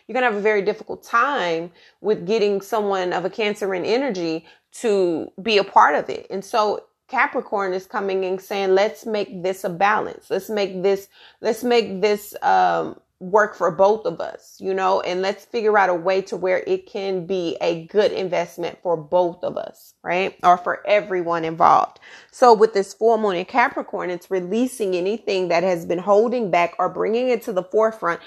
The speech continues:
so that once the new moon in Cancer comes, you're able to really solidify that foundation even more by implementing those plans that you've created to see it through. That is what this energy is asking you to do. Then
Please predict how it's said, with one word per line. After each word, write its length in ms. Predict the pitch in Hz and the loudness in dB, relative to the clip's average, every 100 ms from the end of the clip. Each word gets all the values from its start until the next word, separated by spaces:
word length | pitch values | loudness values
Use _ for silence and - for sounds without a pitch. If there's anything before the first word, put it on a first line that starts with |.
| - - | -20 -20
so 180 | - 226 | 0 4
that 200 | 226 202 | 6 4
once 280 | 202 196 - | 4 -2 -4
the 120 | 202 | -4
new 200 | 208 233 | 0 0
moon 220 | 269 208 | 0 -2
in 100 | 190 | -2
Cancer 460 | 190 254 262 262 208 | -2 -2 -2 -2 -4
comes, 420 | - 175 170 185 - - - | -2 -2 -2 -4 -12 -20 0
you're 200 | 220 - | 0 4
able 260 | 214 202 | 4 2
to 160 | 208 233 | -2 -6
really 320 | 185 226 226 | -2 0 0
solidify 720 | 220 220 202 220 214 220 185 | -2 -4 0 0 0 2 2
that 260 | 180 170 - | 2 -2 -2
foundation 600 | 190 190 185 185 - 175 | -4 -2 -2 -2 -4 -6
even 360 | - 208 175 175 | -6 -6 -4 0
more 300 | 190 226 214 | 4 4 4
by 240 | 180 180 - | 2 0 -2
implementing 640 | 202 214 196 185 185 175 | -4 -4 -4 -2 -2 0
those 260 | 175 170 | 0 0
plans 460 | - - 226 226 190 | -6 -6 0 0 0
that 180 | 180 - | -4 -6
you've 200 | 175 - | -8 -10
created 640 | - 170 190 226 180 - - _ | -10 0 2 4 2 -4 -10 _
to 180 | - 220 | -12 -10
see 300 | 202 - 165 | -8 -4 -4
it 140 | 175 - | -4 -4
through. 360 | 190 202 156 - _ _ | 0 0 -2 -8 _ _
That 340 | 175 214 220 | 4 6 6
is 180 | - 190 | 2 -4
what 200 | - 190 | -6 -6
this 160 | 185 - | -8 -8
energy 320 | 196 185 170 | -6 -6 -6
is 120 | 156 | -4
asking 500 | 185 220 262 - 170 | 2 2 0 -6 -8
you 100 | 175 | -8
to 160 | 170 - | -10 -8
do. 380 | 180 262 151 185 _ _ _ _ _ _ _ _ _ _ _ _ _ - - - - _ | -2 0 0 -4 _ _ _ _ _ _ _ _ _ _ _ _ _ -20 -20 -20 -20 _
Then 720 | 185 277 339 254 170 175 208 | 0 4 6 6 2 0 -6